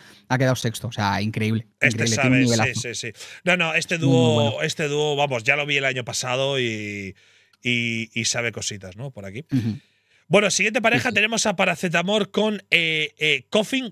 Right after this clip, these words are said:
Speaker 2: sonriente. Hostia, que nombre más guapo, tú. Sí que mola, ¿eh?
Speaker 1: <laughs> Bien sonriente. Además sale en la foto en plan, "¡Ey!". <laughs> Eh, bien estos, ¿eh? Tío, yo creo que estos también van a ser... Estos llevan mes y medio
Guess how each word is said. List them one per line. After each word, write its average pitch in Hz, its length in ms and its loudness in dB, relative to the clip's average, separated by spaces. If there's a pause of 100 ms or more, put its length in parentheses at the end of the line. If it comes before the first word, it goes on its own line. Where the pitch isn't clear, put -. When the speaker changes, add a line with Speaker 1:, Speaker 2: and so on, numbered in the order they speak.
Speaker 2:
sonriente. 156 920 0
Hostia, - 200 -4
que 151 80 -2
nombre 165 160 -6
más 117 100 -2
guapo, 151 240 -6
tú. 165 180 -18
Sí - 140 -20
que 160 140 -20 (180)
mola, 127 160 -18
¿eh? - 100 -20
Speaker 1:
<laughs> - 1200 -2
Bien 165 160 4
sonriente. 190 440 4
Además 151 200 4
sale 214 180 4
en 220 60 4
la 175 100 4
foto 185 220 2
en 165 80 4
plan, 151 480 2
"¡Ey!". 185 400 4
<laughs> - 500 -2 (1300)
Eh, 165 340 6
bien 240 220 6
estos, 240 400 0
¿eh? 311 180 2 (100)
Tío, 226 180 6
yo 175 200 4
creo 262 220 2
que 262 80 2
estos - 300 -4
también 214 280 4
van 226 120 4
a 214 80 2
ser... 233 200 0
Estos 208 360 2
llevan 208 320 6 (340)
mes 202 380 4
y 247 80 6
medio 269 420 4